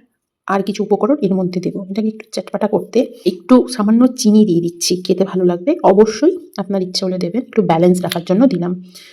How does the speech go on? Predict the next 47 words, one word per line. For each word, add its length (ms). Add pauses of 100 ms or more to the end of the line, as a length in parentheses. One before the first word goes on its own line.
তো 160
এক 180
চামচের 340
মতো 160
দিয়ে 180
দিচ্ছি 180
এখানে 180 (140)
চাট 340
মশলা, 440 (140)
আমার 200
ভালো 200
লাগে 180 (100)
তাই 180
দিলাম। 240 (760)
আপনারা 380
স্কিপ 300
করতেও 380
পারেন। 220 (280)
তো 80
দিয়ে 160
এবার 120
একটু 180
ভালো 220
করে 160
মিশিয়ে 400
নেব, 180 (800)
আর 160
বেশি 220
কিছু 200
করার 280
দরকার 340
নেই, 220
শুধুমাত্র 400 (240)
ভালো 220
করে 160
মিশিয়ে 420
নিলেই 280 (100)
মোটামুটি 360
এটা 180 (460)
হয়ে 260
এসেছে। 300 (580)
আরও 220
একটা 240
আমার 160
ভালো 240
লাগার 300
জিনিস 280